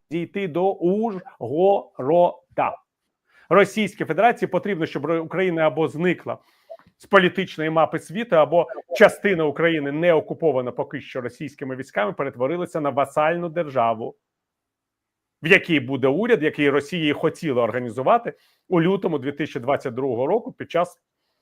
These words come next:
оцього невдалого бліцкрігу. Ніяких інших цілей у Росії не було ніколи, немає, і я вам більше скажу, і не буде ніколи. І Росі-, Україна в цьому плані абсолютно відрізняється від якоїсь Польщі чи Фінляндії,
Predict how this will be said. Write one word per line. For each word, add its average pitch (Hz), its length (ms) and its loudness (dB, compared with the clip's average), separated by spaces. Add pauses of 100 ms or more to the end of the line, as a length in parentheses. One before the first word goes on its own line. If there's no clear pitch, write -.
(300)
оцього 160 400 4
невдалого 151 640 4
бліцкрігу. 139 560 -14
Ніяких 180 500 2
інших - 480 -6
цілей 107 380 -8 (320)
у 165 100 0
Росії 190 400 -2
не 180 200 -2
було 160 420 -2
ніколи, 143 540 -8 (320)
немає, 151 720 4
і 123 40 -4
я 120 120 -4
вам 123 180 -6
більше 220 340 -12
скажу, 120 380 -14
і 127 60 -10
не 139 100 -10
буде 170 280 -12
ніколи. 139 320 -14 (920)
І 190 160 4
Росі-, 175 260 2
Україна 185 400 0
в - 60 -4
цьому 185 220 -2
плані 180 240 0
абсолютно 175 460 -4
відрізняється 160 640 0
від 131 120 -10
якоїсь 156 360 2
Польщі 156 420 -6
чи - 160 -10
Фінляндії, 151 580 -2